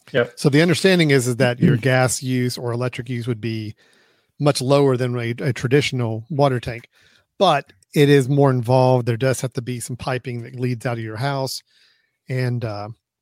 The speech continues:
Speaker 2: and it's more expensive to set up. So I'm at a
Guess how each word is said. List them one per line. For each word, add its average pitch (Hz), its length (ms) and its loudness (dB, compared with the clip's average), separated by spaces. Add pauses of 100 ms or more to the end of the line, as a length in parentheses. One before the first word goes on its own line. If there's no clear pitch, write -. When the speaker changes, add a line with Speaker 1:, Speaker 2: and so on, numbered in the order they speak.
(200)
Speaker 2:
and 196 120 4
it's - 140 0
more 160 160 4
expensive 139 460 0
to 135 120 -2
set 123 220 -2
up. 104 240 -8
So 131 240 0
I'm 180 380 2
at 160 140 -2
a 160 140 0